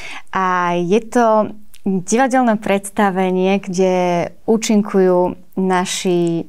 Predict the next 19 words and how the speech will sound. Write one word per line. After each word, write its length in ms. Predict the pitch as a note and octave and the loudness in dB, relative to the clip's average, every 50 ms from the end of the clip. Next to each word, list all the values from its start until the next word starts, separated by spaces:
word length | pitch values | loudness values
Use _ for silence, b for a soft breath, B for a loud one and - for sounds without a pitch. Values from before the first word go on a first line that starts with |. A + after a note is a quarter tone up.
| - - - - - - - - - G3 | -12 -18 -20 -20 -20 -20 -20 -12 -4 0
môžem 320 | G3 G#3 F#3 G3 F#3+ F3+ - - - - - | 0 2 2 2 -2 -4 -6 -12 -20 -12 -6
povedať, 320 | - G3 F#3+ F#3 F#3 F3 F3 | -2 0 0 2 2 0 2
najlepší 560 | F#3 F#3+ G3+ G#3+ A3+ B3 A#3 - - B3 A#3+ | 2 2 2 2 2 0 -2 0 0 0 2
herci 720 | G#3 F#3 G#3 G3 F#3+ F3 - - - E3+ E3 F#3+ A3+ A#3 - - | 2 2 0 0 0 -2 -4 -6 -6 -4 -4 -4 -4 -6 -10 -10
a 240 | - F#3+ G3 G3 G3 | -8 -6 -4 -2 0
herci 240 | G3 F#3 F#3 - | -2 -2 -2 -4
takej 340 | G3 - F3 E3+ - F3 E3+ E3 | -6 -8 -8 -6 -4 -4 -4 -2
vysokej 400 | F3+ F#3+ - A3+ G#3 G3+ F#3 F3+ | -2 -2 -2 -2 -2 -2 -2 -2
kvality, 560 | - F#3+ E3+ D#3 E3 E3+ - F#3 G3 A3+ A#3+ A3 B B B B B B B B B | -2 -2 -2 -2 -2 -4 -2 0 0 0 0 -4 B B B B B B B B B
ako 640 | - G3 G3+ G3 G3+ - G#3 F#3+ F3+ F3 F3 E3+ E3 | -6 -4 -6 -6 -4 -2 0 0 2 2 0 0 0
Božidara 480 | F3 G#3+ A3+ B3 A#3 B3 A#3+ A#3 A3+ A#3 | 0 0 2 2 2 2 2 2 0 0
Turzonovová, 880 | A#3 A3 G#3+ G#3 G3+ G#3+ G#3 G3+ G3 F#3+ F#3+ F3+ E3+ F3+ F3 F3 F3 | 0 0 0 2 2 2 2 4 2 2 2 2 0 0 0 0 0
Zuzana 400 | F3 G#3+ A3+ C4 B3+ A3+ G#3+ G#3 | 0 0 2 2 2 2 2 2
Kocúriková, 800 | G#3+ G#3 G3 - - G3 F#3 F#3 F3+ - - F#3 F3 F3 E3 E3+ | 0 -2 -2 0 0 2 2 0 0 0 -2 0 0 0 0 -2
František 560 | E3+ - F#3 F#3+ G#3 G#3 A#3 G3+ - G#3+ G3+ | -2 -2 0 0 0 0 -2 -2 -2 -2 -2
Kovár 480 | - - F#3+ F3 F#3 F#3 F3+ F3+ F3+ - | -2 -2 -2 0 0 0 0 -2 -2 -4
a 320 | - F3+ F3 E3+ E3 E3 | -4 -4 -2 -2 -2 -4
Peter 320 | - - F#3+ F#3+ - A3+ G#3 | -4 -4 -4 -2 0 -2 -2
Šimun. 640 | G#3 - - - F#3 E3+ E3 F3+ G3 A3+ C#4+ - | -2 -6 -6 -4 -4 -2 -2 0 0 0 0 -2